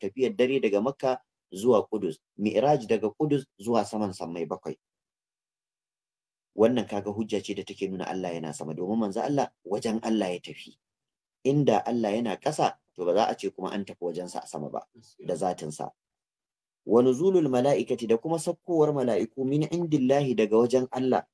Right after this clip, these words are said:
Speaker 1: wa su'uduha, da hauhawarsu, ilaihi, zuwa gare shi, wanda ayoyi da yawa sun tabbatar da haka, hadisai da yawa sun tabbatar da haka. Wa qawluhu fil mala'ikati allazina yata'aqabuna fikum bil layli. Haka da manzo Allah ya faɗa game da mala'ikun da suke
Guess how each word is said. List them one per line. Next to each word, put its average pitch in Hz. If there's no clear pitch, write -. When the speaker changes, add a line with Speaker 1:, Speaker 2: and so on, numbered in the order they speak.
Speaker 1:
wa 117
su'uduha, 147
da 123
hauhawarsu, 120
ilaihi, 131
zuwa 117
gare 95
shi, -
wanda 98
ayoyi 131
da 113
yawa 127
sun 113
tabbatar 113
da 110
haka, 101
hadisai 98
da 107
yawa 101
sun 90
tabbatar 92
da 87
haka. -
Wa 120
qawluhu 156
fil 151
mala'ikati 127
allazina 113
yata'aqabuna 113
fikum 117
bil 92
layli. 95
Haka 151
da 123
manzo 113
Allah 143
ya 135
faɗa 120
game 117
da 131
mala'ikun 110
da 123
suke 131